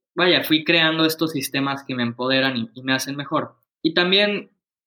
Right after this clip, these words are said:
eh, creé mi obituario, ah, me puse a, a escribir el obituario que quiero que escriban cuando esté muerto,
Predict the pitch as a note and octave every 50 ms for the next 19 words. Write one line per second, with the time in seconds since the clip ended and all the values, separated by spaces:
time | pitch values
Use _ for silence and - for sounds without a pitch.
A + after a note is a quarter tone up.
0 | _ _ D#3 D3+ D3 C#3 - - D3+ D3+ D#3 D#3+ E3 E3 D#3+ D#3 C#3+ C#3 D3+ E3
1 | D3+ C#3+ D3+ D#3+ D#3+ - - - _ _ _ _ _ _ - D3+ C3 B2+ B2+ C3
2 | B2+ A#2+ - C#3+ C3+ - D3 C#3 C#3 C3+ C3 B2+ B2 - - C3 C3 B2+ - -
3 | - C3 B2+ C3 C3+ C3+ C3 - - - _ _ _ _ - C#3 C3+ C3+ C3 C3
4 | B2 B2+ C#3 C#3 C#3 C#3 C3+ - C3+ B2 - C#3 C3+ C#3 C3+ - - - - -
5 | - C3 C3 C3 C3 B2+ - A#2+ A2+ A#2 A#2 A#2 - - C3 C3 C3 B2+ A#2+ A#2+
6 | - A#2+ B2+ - -